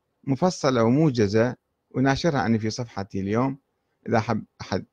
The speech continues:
يحب يطلع عليها، وناشرها أيضًا في كتب أخرى،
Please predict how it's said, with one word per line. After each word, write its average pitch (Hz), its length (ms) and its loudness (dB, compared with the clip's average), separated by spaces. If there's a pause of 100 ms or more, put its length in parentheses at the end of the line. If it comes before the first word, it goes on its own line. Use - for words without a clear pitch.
(320)
يحب - 220 -8
يطلع 104 260 -2
عليها، 139 280 4
وناشرها 147 420 0
أيضًا 139 240 2
في 127 340 -2 (540)
كتب 151 280 0
أخرى، 98 420 -2